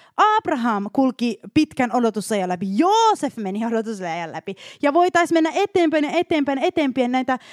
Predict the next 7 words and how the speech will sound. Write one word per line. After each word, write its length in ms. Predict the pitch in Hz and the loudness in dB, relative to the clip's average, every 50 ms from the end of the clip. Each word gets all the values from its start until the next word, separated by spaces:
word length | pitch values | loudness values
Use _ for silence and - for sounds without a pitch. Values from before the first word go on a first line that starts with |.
| - - - | -16 -6 0
Raamatun 440 | - 349 359 359 330 311 311 311 285 | 2 2 2 2 0 0 0 0 0
henkilöitä, 520 | 262 339 370 349 285 330 285 262 262 - | 2 2 0 2 0 2 0 0 0 0
jotka 240 | 269 277 - - 294 | -2 -2 -2 0 0
meni 460 | 277 277 302 370 403 403 359 311 269 - - - - - - | 2 2 2 0 0 0 -2 -2 -4 -4 -8 -20 -12 -2 0
jonkun 460 | 277 359 370 370 339 - 302 294 - - | 2 2 4 2 0 -2 -2 -4 -2 2
erämaajakson 1000 | - 381 392 392 349 311 277 254 254 247 247 254 254 233 - - - 240 226 233 | 2 2 2 2 2 0 0 0 0 0 0 -2 -4 -4 -4 -4 -2 -2 0 0
läpi. 340 | 247 233 226 - - 165 | -2 -4 -6 -10 -16 -18